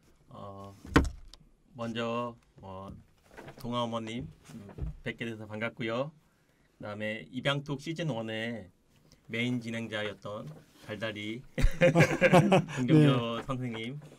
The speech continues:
Speaker 1: 예. 어, 먼 발치에서 목소리만 듣다가 직접 나-,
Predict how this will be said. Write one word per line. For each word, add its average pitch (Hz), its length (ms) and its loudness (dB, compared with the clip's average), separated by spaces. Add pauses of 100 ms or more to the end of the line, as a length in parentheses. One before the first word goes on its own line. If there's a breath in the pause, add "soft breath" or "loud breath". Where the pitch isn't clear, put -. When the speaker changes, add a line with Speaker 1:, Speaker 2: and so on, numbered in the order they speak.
(240)
Speaker 1:
예. 92 240 -14 (800 soft breath)
어, 95 260 -14
먼 110 140 -2
발치에서 123 840 0 (200)
목소리만 139 480 -2
듣다가 123 560 -4 (400 soft breath)
직접 120 420 -6
나-, 104 140 -10